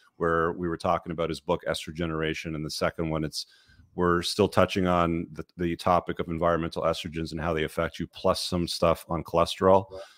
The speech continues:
Speaker 1: So go look at those. Um, let's move on to the stuff that we have with peptides as well today, 'cause you've recently put out a book. Um, you've got a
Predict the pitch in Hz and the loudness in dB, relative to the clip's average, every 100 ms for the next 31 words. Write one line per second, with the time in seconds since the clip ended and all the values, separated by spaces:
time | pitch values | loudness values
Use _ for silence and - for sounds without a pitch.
0 | - - 82 113 107 110 - 82 - - | -6 0 8 10 10 6 2 0 -2 -10
1 | _ _ _ _ 98 92 92 90 87 87 | _ _ _ _ 4 6 6 4 0 -4
2 | _ _ - 135 160 156 143 139 135 - | _ _ 2 4 6 8 8 8 6 2
3 | 131 123 120 113 107 90 101 - 104 - | 2 4 4 2 0 -6 -2 2 2 2
4 | 107 - 101 98 95 95 98 98 87 82 | -2 -2 -4 -2 -2 -2 -2 -2 -2 -8
5 | - 95 - 90 82 80 85 85 82 - | -4 -4 -2 -2 -2 -4 -4 -2 -2 -4
6 | 85 80 85 80 - _ _ _ - 120 | -4 -4 -8 -12 -14 _ _ _ -2 0
7 | 123 147 147 139 123 - 120 107 82 73 | 4 4 4 -2 -2 0 4 4 2 -2
8 | 85 90 - - _ _ - _ - 85 | -2 -2 -6 -20 _ _ -20 _ -6 0
9 | 87 87 87 87 87 95 90 110 107 104 | 2 2 0 -2 -6 -8 0 4 6 4
10 | - 98 95 95 92 92 | 2 0 2 2 -2 -4